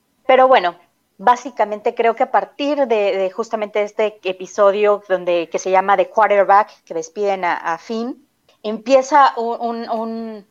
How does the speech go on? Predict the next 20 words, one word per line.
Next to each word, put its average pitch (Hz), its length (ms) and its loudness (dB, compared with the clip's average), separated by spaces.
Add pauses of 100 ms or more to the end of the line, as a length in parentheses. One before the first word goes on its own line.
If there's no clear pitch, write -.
una 240 200 -2
decadencia 214 680 -2
bastante 196 440 -2
fuerte, 220 500 2
como 196 240 -4
que 185 140 -4
ya 214 280 4
las, 202 300 0
no 196 260 -4
le 233 80 -4
echan 233 220 -8
ganas 202 320 -4
a 185 60 0
las 160 160 -2
coreografías. 208 920 -4 (420)
Insisto, 196 440 -2
no 214 100 2
sé 226 160 4
si, 214 520 -2
este, 175 720 4